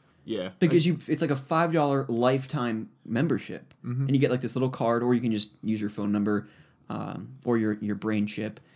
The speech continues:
Speaker 2: And
Speaker 1: Brain
Speaker 2: you
Speaker 1: chip.
Speaker 2: get in for, for essentially free, or you pay the hourly rate. But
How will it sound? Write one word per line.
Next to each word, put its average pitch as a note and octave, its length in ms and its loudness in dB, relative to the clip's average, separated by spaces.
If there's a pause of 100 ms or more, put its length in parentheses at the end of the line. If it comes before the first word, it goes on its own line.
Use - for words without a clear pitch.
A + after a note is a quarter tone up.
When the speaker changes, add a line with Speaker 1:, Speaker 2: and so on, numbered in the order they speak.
(220)
Speaker 2:
And B2+ 320 2
Speaker 1:
Brain - 220 -16 (160)
Speaker 2:
you C3+ 180 2
Speaker 1:
chip. C#3 60 2
Speaker 2:
get D#3+ 120 6
in F#3 220 2
for, F3+ 460 2
for D#3 200 0
essentially D3+ 440 0
free, C3 500 -2
or A2 200 0
you C3+ 120 2
pay A#2+ 240 2
the A2 180 -2
hourly G#2 300 -2
rate. G#2 300 -2
But G#2+ 160 -2